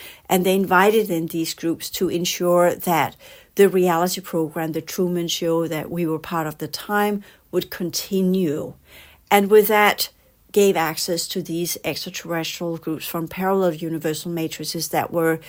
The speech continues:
founded upon what we call technology. And that also ties into a complete different understanding of, uh, the different types of,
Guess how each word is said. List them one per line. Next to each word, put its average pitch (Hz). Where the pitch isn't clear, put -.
founded 190
upon 165
what 156
we -
call 160
technology. 156
And 185
that 226
also 202
ties 175
into 175
a 131
complete -
different 202
understanding 165
of, 175
uh, 160
the 165
different 170
types 156
of, 143